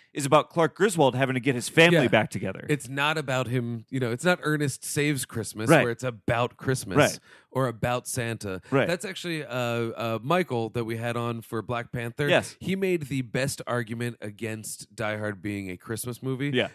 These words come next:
Speaker 2: And I will say you're wrong. You're dead wrong.
Speaker 1: <laughs>
Speaker 2: But the best argument I've ever heard was, he said, "Well, Santa's not in it."
Speaker 1: Yeah. Great.
Speaker 2: And that
Speaker 1: Yep.
Speaker 2: is a pretty good argument.
Speaker 1: Yeah.
Speaker 2: Because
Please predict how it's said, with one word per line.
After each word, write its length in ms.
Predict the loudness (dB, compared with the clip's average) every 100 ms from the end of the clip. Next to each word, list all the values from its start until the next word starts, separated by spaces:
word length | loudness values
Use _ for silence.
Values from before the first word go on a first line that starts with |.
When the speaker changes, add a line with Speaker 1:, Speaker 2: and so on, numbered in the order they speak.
| _ -2
Speaker 2:
And 560 | 0 0 -2 -6 -16 _ _ _ _ 0
I 100 | 4
will 280 | 6 4 0 -6
say 240 | 4 4
you're 160 | 6 2
wrong. 440 | 6 6 6 0
You're 160 | -2 0
dead 260 | 4 4 4
wrong. 600 | 2 0 2 2 2 -2
Speaker 1:
<laughs> 100 | _
Speaker 2:
But 280 | 4 4 4
the 80 | 0
best 280 | 2 2 2
argument 320 | 2 2 2
I've 120 | 2
ever 240 | 0 0
heard 400 | 0 -2 -2 -6 -12
was, 420 | -10 -6 -4 -6 -8
he 80 | -6
said, 200 | -4 -4
"Well, 80 |
Santa's 440 | -2 0 0 -2 -4
not 180 | -6 -6
in 100 | -12
it." 120 | -18 _ 6
Speaker 1:
Yeah. 180 | 6 6 _ _ _
Great. 180 | 2 2
Speaker 2:
And 340 | 2 0 -2
that 280 | 0 2 2
Speaker 1:
Yep. 20 | -2
Speaker 2:
is 320 | -4 -4 -4
a 80 | -6
pretty 520 | -4 -4 0 2 2
good 240 | 2 2
argument. 500 | 2 0 -4 -10 -6 2
Speaker 1:
Yeah. 180 | 2 2
Speaker 2:
Because 400 | -4 -2 -2 -4